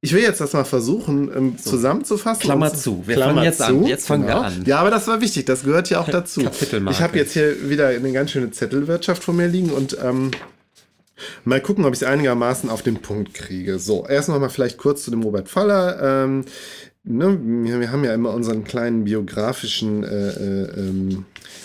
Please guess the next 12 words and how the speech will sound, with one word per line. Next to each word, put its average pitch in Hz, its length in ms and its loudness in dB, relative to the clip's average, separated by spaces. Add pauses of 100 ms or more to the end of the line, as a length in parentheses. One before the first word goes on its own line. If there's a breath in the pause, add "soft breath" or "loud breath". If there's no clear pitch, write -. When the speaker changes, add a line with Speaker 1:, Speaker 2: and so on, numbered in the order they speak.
(140 loud breath)
Speaker 1:
Anteil 143 500 2
hier. 170 300 0
Also 113 240 -2
neunzehnhundertzweiundsechzig 110 880 -2
geboren, 156 400 2
ist 131 220 -4
Professor 127 440 -2
an 107 120 -2
der 104 100 -2
Kunstuniversität 101 1300 -2 (420 loud breath)
in 101 200 0
Linz. 139 760 0